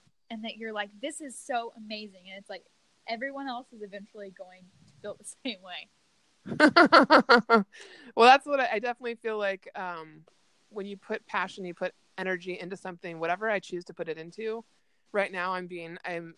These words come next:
Speaker 2: I've learned to be super selective, um, with what I choose to put my energy into, because I know whatever I pour my energy into is going to succeed.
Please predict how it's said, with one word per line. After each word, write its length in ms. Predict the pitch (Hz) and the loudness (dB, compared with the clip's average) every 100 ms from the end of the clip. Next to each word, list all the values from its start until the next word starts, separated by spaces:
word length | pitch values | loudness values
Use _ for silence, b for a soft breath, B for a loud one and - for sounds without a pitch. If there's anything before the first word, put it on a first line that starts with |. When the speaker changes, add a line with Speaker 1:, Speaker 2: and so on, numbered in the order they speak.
| _ | _
Speaker 2:
I've 160 | 175 180 | -10 -8
learned 300 | 175 175 170 | -10 -10 -12
to 120 | - 185 | -16 -10
be 140 | 165 | -10
super 280 | - 190 180 | -8 -8 -8
selective, 640 | - 165 160 160 147 151 - _ _ _ _ _ - | -4 -4 -4 -4 -6 -8 -20 _ _ _ _ _ -6
um, 340 | 170 156 151 | -4 -4 -4
with 240 | 156 160 - | -4 -4 -6
what 320 | 175 160 170 - | -2 -2 -2 -8
I 80 | 165 | -10
choose 200 | - 175 | -6 -8
to 80 | - | -8
put 120 | - | -8
my 100 | 160 | -6
energy 320 | 156 160 160 160 | -4 -4 -4 -6
into, 240 | 160 170 | -6 -6
because 300 | 170 170 160 | -2 -2 0
I 140 | 165 | -2
know 360 | 170 160 170 180 b b b b - | -2 0 0 -2 b b b b -2
whatever 280 | 175 185 190 | 2 2 0
I 80 | |
pour 200 | 190 202 | -4 -8
my 120 | 175 156 | -8 -8
energy 340 | 160 180 190 | -8 -10 -10
into 320 | 202 208 208 | -10 -8 -8
is 220 | - 147 | -8 -14
going 240 | 185 160 151 | -8 -6 -6
to 80 | - | -8
succeed. 560 | 143 - - 151 160 | -8 -8 -8 -10 -10